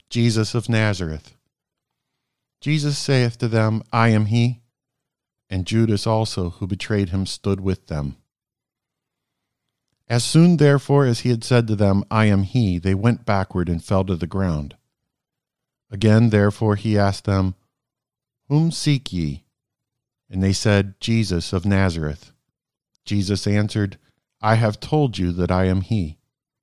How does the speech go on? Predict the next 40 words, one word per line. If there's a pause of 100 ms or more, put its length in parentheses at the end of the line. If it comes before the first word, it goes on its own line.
(460)
If
therefore
you
seek
me, (440)
let
these
go
their
way.' (1300)
That
the
word
might
be
fulfilled,
which
he
said, (160)
'Of
them
whom
thou
hast
given
me, (100)
I
have
not
lost
any
one.' (1600)
Then
Simon
Peter,
having
a
sword,
drew
it,